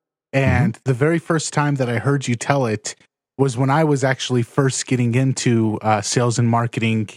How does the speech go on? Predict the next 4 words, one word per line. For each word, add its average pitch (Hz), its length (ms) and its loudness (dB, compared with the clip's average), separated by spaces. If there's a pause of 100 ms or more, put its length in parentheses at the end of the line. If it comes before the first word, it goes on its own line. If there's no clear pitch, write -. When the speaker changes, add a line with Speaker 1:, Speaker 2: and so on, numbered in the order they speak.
(180)
Speaker 1:
um, 110 440 -2 (460)
and 120 580 -2 (120)
it 135 140 0
was, 127 600 0